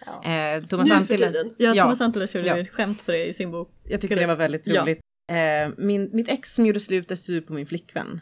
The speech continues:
Speaker 4: Ja.
Speaker 2: Vilket är verkligen tio av tio. Snyggt jobbat, M V G på uppgiften.
Speaker 4: <laughs>
Speaker 2: Så heter lättromaner.
Speaker 1: Men
Speaker 2: Japp.
Speaker 1: inte bara nya gamla. Jag läste den här, eller jag försökte läsa, men jag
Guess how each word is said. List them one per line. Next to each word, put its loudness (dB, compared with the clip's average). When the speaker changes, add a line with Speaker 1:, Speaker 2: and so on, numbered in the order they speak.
Speaker 4:
Ja. -6
Speaker 2:
Vilket -6
är 4
verkligen -6
tio 0
av 0
tio. -4
Snyggt -6
jobbat, -2
M -4
V -4
G 2
på 0
uppgiften. -6
Speaker 4:
<laughs> -20
Speaker 2:
Så -6
heter -8
lättromaner. -4
Speaker 1:
Men 2
Speaker 2:
Japp. 4
Speaker 1:
inte 2
bara 0
nya -4
gamla. -8
Jag -6
läste -10
den -10
här, -12
eller -12
jag -10
försökte -10
läsa, -14
men -16
jag -18